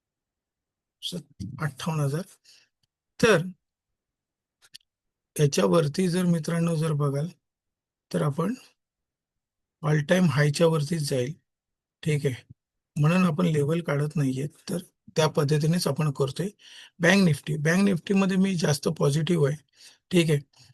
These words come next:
आणि बँक निफ्टी जर का इथून ब्रेक करतोय फिफ्टी नाईन थाउजंड एट हंड्रेड ट्वेंटी,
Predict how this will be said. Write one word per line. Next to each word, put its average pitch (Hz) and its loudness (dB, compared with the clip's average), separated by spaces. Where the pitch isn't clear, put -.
आणि 156 2
बँक 151 2
निफ्टी 190 0
जर 190 0
का 190 -4
इथून 190 -2
ब्रेक 170 -2
करतोय 156 0
फिफ्टी 175 0
नाईन 175 4
थाउजंड 165 2
एट 165 -2
हंड्रेड 147 2
ट्वेंटी, 151 2